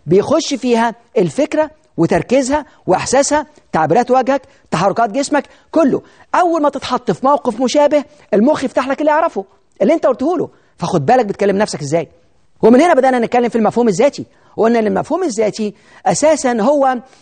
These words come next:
لما بنيجي في الدنيا ما عندناش مفهوم، ما عندناش معنى لأي شيء، وأول حاجة جات لنا الإدراك. إدراك لإيه؟ إدراك لمعنى جواها اللغة بتاعتك. اتعلمنا الأسماء ومعناها، اتكونت لنا لغة، باللغة دي بنطلب احتياجاتنا، وكمان بنتصل بيها بنفسنا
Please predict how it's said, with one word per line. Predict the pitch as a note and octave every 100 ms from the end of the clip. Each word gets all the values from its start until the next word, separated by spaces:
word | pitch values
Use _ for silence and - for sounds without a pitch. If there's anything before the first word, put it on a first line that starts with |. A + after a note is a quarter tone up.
| _
لما | G3 G#3+
بنيجي | G3+ E4
في | C4+
الدنيا | A#3+ C#4
ما | A#3+
عندناش | G3 G3+ D4
مفهوم، | F#3+ D#3 A3+ F#3
ما |
عندناش | D3+ G#3 C4+
معنى | A#3+ G3 D#3
لأي | F3 F3
شيء، | - F#3
وأول | G#3 F#3
حاجة | G#3+
جات | F3+
لنا | B3+ A#3+
الإدراك. | F#3+ F3+ F#3+ C#4+ - - _ _ _
إدراك | G3 A3 E4 -
لإيه؟ | G#3+ A3 A3+ - _ - -
إدراك | G3 F3 D#4+ D#4+
لمعنى | C4+ A#3 B3+ F3+ B2 - _ -
جواها | D3 C#4 E4
اللغة | B3+ D4 C4+
بتاعتك. | - B3 A3+ C#3+ - -
اتعلمنا | F#3 F3 E3+
الأسماء | D#3 - F#3 C4+ - _ _
ومعناها، | D#3 F3 E3+ A3+ C#4 D4 - -
اتكونت | - E4 D#4+ F4
لنا | F4
لغة، | D#4+ C#4+ A3 A3 _ -
باللغة | B3 D4 A3
دي | G3 B3+ D4 _ -
بنطلب | G#3+ B3 B3
احتياجاتنا، | G#3+ A3+ A3+ B3+ D#4 - _ _ _ _ _ -
وكمان | F#3+ A3+ A3+ D4
بنتصل | C4+ B3+ - C4 B3+
بيها | A3+ B3
بنفسنا | A3 A3 G#3 - C4